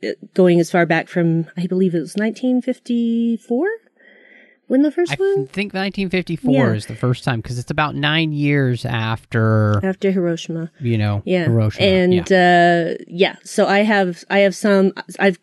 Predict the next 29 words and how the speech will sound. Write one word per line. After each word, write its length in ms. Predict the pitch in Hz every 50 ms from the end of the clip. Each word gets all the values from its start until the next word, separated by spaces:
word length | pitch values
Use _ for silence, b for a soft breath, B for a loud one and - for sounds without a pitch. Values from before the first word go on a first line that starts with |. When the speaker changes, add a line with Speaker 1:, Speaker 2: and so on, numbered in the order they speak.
| - -
Speaker 1:
I've, 140 | - 190 175
like, 200 | 175 170 - -
spanned 760 | - - - - - 202 202 196 185 175 175 165 160 156 - -
the 120 | 170 185 170
whole 640 | - - 196 185 180 180 175 170 165 165 160 160 b b b b b b b b b
year. 580 | 165 170 185 185 180 170 165 160 156 160 156 -
Um, 480 | - 170 175 170 170 170 165 - - -
one 160 | 196 214 220
of 60 | 214
my 120 | 202 202 185
f-, 280 | 190 - - - - - -
absolute 560 | 185 190 190 185 - - - 185 175 - 170
favorites, 520 | - - 180 175 170 165 165 143 156 - -
which 160 | 170 - -
is 240 | 170 160 156 - -
one 220 | - 175 180 180 175
of 80 | 165
the 40 | 165
most 280 | 170 165 165 160 - -
totally 280 | 190 175 170 165 165
ridiculous 560 | 160 160 156 156 170 165 - 175 160 160 160
one, 200 | - 160 160 160
is 200 | 160 156 151 - B B B B B B B -
Godzilla 420 | 185 170 160 156 175 165 170 170
versus 360 | 151 160 165 156 - 147 - -
Space 320 | - - 135 143 - -
Godzilla. 560 | - 139 139 139 - - - - - 185 185 B
<laughs> 60 | B B B B B B B B B B B B _
So, 480 | - - - - - - 151 - 180